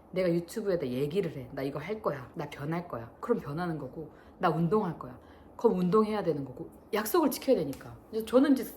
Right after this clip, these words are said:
그런 것들이 저한테 되게 장점으로 적용이 돼가지고, 게을러지는 거를 좋아하지 않는데 게을러지지 않게 도와줘요, 유튜브가. 진짜 웃기죠? 게으를 수가 없어요, 유튜버들은.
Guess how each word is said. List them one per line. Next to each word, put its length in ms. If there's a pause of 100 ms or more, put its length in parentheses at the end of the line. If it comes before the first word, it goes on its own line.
(120)
그런 420
것들이 520
저한테 400
되게 220
장점으로 560
적용이 360
돼가지고, 560 (460)
게을러지는 680
거를 280
좋아하지 480
않는데 460
게을러지지 540
않게 460
도와줘요, 380
유튜브가. 720 (320)
진짜 300
웃기죠? 360 (500)
게으를 380
수가 280
없어요, 340
유튜버들은. 640